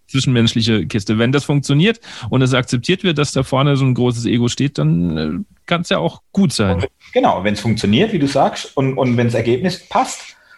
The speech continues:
Speaker 2: und die Leute begeistert sind und, und zur Probe rennen und, und so und, und, und dem die Tür einrennen, dann ist ja alles wunderbar. Dann macht er
Speaker 1: Ja.
Speaker 2: nicht viel falsch.
Speaker 1: Ja.
Speaker 2: Ja? Sondern dann,
Speaker 1: Genau.
Speaker 2: wie du sagst, kommt ihm das wahrscheinlich eher zugute.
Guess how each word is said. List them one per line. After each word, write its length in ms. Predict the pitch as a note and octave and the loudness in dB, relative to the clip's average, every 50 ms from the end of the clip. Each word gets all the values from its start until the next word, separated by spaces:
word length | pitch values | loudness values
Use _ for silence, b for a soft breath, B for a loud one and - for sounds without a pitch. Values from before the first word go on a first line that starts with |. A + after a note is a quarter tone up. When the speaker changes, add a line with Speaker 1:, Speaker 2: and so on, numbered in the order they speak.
| b | b
Speaker 2:
und 100 | - B2 | -2 0
die 80 | A#2+ A#2+ | 2 2
Leute 520 | A2+ A2+ A#2 A#2+ A#2 B2+ C#3+ C3+ - - - - - - - - - | 4 4 4 4 4 2 2 2 0 -6 -12 -20 -20 -20 -20 -6 -4
begeistert 500 | - A#2 - A2+ A#2+ A#2+ A#2+ - C#3+ D3 | -2 0 2 2 2 2 0 -2 -4 -2
sind 220 | - F#3+ G#3+ A#3+ | 0 0 0 0
und, 180 | A3+ - C#3+ C#3 | -2 -2 -2 0
und 120 | C#3 C#3 B2 | 0 0 0
zur 160 | - B2+ - | -2 -2 -2
Probe 320 | - A2+ A#2 B2 D3 C#3+ C#3 | 0 -2 0 0 0 0 2
rennen 260 | D3+ E3 F#3+ G#3 G#3+ | 2 2 2 2 2
und, 240 | G#3 - D#3+ D#3+ D3+ | 2 0 0 0 0
und 100 | - D3 | 0 0
so 160 | C3+ D#3 D3 | 0 0 0
und, 180 | C#3+ - D3+ D#3 | 0 0 0 0
und, 180 | - - C#3+ - | 0 -2 -2 0
und 140 | C#3 C3+ | 0 0
dem 120 | C#3+ C3 B2 | -2 -2 -2
die 120 | B2 A#2 | -4 -4
Tür 180 | - E3 F3 - | -2 -2 -2 0
einrennen, 340 | - A#2 A2 A2+ B2 F3 G3 | 0 -2 0 0 -2 -2 -2
dann 120 | - - | -4 -6
ist 100 | - A2 | -4 -2
ja 60 | A#2+ | -2
alles 160 | A2+ A2 G#2 | -2 0 0
wunderbar. 460 | A#2 B2 G#2+ F#2 F#2+ F#3+ G#3 - - - _ | 0 0 0 0 0 -2 -2 -4 -8 -8 _
Dann 140 | - A2+ A2+ | -4 -2 -2
macht 200 | A#2+ A#2+ - - | -2 -2 -2 -2
er 60 | A#2 | -2
Speaker 1:
Ja. 80 | B2+ | -2
Speaker 2:
nicht 80 | B2 - | -2 -2
viel 120 | - E3+ E3 | -4 -6 -4
falsch. 420 | - - - A#2+ - - - - _ _ _ _ _ _ _ _ _ | -2 -2 -2 -2 -2 -6 -10 -16 _ _ _ _ _ _ _ _ _
Speaker 1:
Ja. 80 | - C#3 | 0 0
Speaker 2:
Ja? 220 | G#2+ B2+ F#3 G3+ - | 2 0 0 -2 -4
Sondern 220 | C3+ C3 B2 A#2+ A#2 | -4 -2 0 2 4
dann, 80 | A#2 A2+ A#2 | 4 4 2
Speaker 1:
Genau. 20 | |
Speaker 2:
wie 60 | C3 C#3+ D3+ | 2 0 -2
du 40 | D3 | 0
sagst, 240 | - E3+ D#3 - - | 0 0 -2 0 -2
kommt 220 | - C#3+ C3+ C#3 | -2 -2 -2 -2
ihm 100 | C#3+ B2+ | -2 -2
das 160 | B2+ C3 B2 - | 0 -2 -2 -2
wahrscheinlich 400 | C3+ A#2+ - C#3 C3+ C3 A#2 - | -4 -2 -2 -2 -2 -2 -2 0
eher 240 | C3+ C3+ C3 B2+ - | 0 0 0 0 -2
zugute. 580 | - - A#2+ C3 D3+ D3+ D3+ F3+ A3 C#4 B | -8 -6 -2 0 0 2 2 0 -2 -2 B